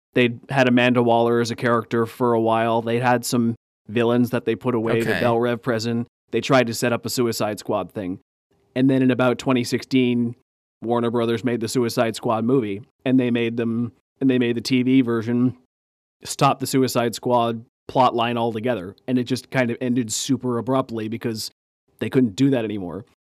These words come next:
Speaker 1: They also wanted to make, at one point, they also wanted to bring in Brandon Routh to play Ted Kord, Blue Beetle, because they'd, they'd,
Speaker 2: Oh, okay.
Speaker 1: they'd thrown in seeds for that. But then the movie version, but then Warner Brothers movie department was like,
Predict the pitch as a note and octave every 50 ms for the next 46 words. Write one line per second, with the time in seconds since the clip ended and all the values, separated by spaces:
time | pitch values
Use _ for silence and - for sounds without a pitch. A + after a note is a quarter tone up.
0 | _ _ _ _ - B2 A#2+ A#2+ B2 C3 B2+ - C#3+ B2+ A#2+ B2 B2 A#2+ B2 A2+
1 | G#2+ A#2 A#2 A#2+ A#2 A2 A2+ A2 - - - _ - - B2+ A#2 B2+ C3 B2 A#2+
2 | - B2+ B2 B2+ C3+ C3+ A2 A2 A2+ A#2 A#2+ A#2 - C3+ A#2+ A#2 A#2 A#2+ A#2 A2+
3 | G#2+ G2 - _ _ _ - B2+ A#2+ A#2+ A#2+ A#2+ A2+ A#2+ A#2+ A#2 A2+ A2 A2+ B2+
4 | C3 B2+ B2+ B2 - - C3 - - B2 A#2 A2+ A2+ A2+ A2 - _ - - B2+
5 | A2 G2+ - D3+ E3+ C3+ A2 G#2 G2 G2+ A2+ A2 A2+ A#2 C3 C#3+ A#2 E2+ F#2+ G#2+
6 | - _ _ _ _ _ _ _ _ _ _ _ _ _ _ _ _ - - B2+
7 | A2+ B2+ A#2+ A#2 A2 - G#2+ A#2+ A#2 A2+ A2+ A#2+ B2+ A#2 - A2+ F#2 F2 G2 A2
8 | - _ _ _ _ _ - B2+ A#2+ A#2 - C3+ B2+ B2+ B2 A#2+ A#2+ A#2 A2+ -
9 | - - C3+ C3+ B2+ A#2 - - A#2 G#2+ A#2+ C3 A2 D#2+ F2 - _ _ _ _
10 | _ _ - C#3 B2+ C3+ C3 B2 B2 A#2 B2 D3 D3 C#3+ B2+ B2+ B2 A2 A#2+ A#2
11 | A#2 A#2+ A2 A2+ B2+ - _ - D3 C3+ A#2+ B2+ A#2 A#2 B2 B2+ C3 B2+ A#2+ A2+
12 | B2 B2 A#2 A2+ A2 A2+ A2+ A2 G2 - A2 A#2+ D3+ E3 D3 B2+ G#2+ A2+ - A#2
13 | A2+ A2+ - A#2 A#2 B2 C3 A#2+ A#2+ A2+ B2 A#2+ A2 A2 - - -